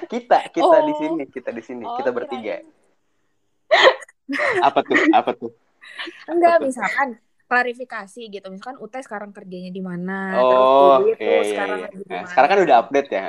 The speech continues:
Speaker 1: sekarang udah. Ya,
Speaker 2: Hmm.
Speaker 1: sekarang aku udah full time, Chan, di penyiar Egois. Dulunya kan masih
Speaker 2: Oh,
Speaker 1: part time.
Speaker 2: dulu ini ya, intern ya?
Speaker 1: Ah, dulu intern, sekarang udah full time,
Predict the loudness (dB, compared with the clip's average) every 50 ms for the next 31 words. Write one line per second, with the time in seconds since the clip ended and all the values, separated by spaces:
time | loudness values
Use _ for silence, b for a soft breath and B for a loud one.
0 | -8 -12 -12 _ -12 -10 -10 -12 -14 -16 -20 _ -4 -2 -2 -2 -2 -4 -8 -10
1 | -10 -12 -12 -10 -8 -8 -8 -2 2 4 4 6 4 2 2 0 2 0 0 0
2 | -2 -2 0 0 0 0 0 -2 0 2 2 2 2 -2 -8 -12 -12 -10 -10 -10
3 | -10 -12 -12 -12 -10 -8 -6 -4 -2 -2 -2 -4 -4 -4 -4 -4 -6 -10 -14 _
4 | _ _ -14 -12 -12 -10 -8 -6 -6 -6 -4 -2 -2 0 0 0 -2 -4 -4 -4
5 | -4 -4 -4 -6 -6 -4 -4 -4 -6 -8 -10 -14 -16 -14 -12 -10 -10 -10 -10 -12
6 | -14 -14 -14 -14 -14 -12 -12 -12 -12 -12 -14 -16 _ _ -8 -6 -4 -4 -2 -2
7 | -4 -4 -6 -8 -8 -4 0 2 4 4 4 4 2 0 -4 -10 -12 _ _ _
8 | _ -4 -2 -2 -2 -2 -4 -6 -6 -6 -6 -6 -8 -6 -2 -2 -2 -2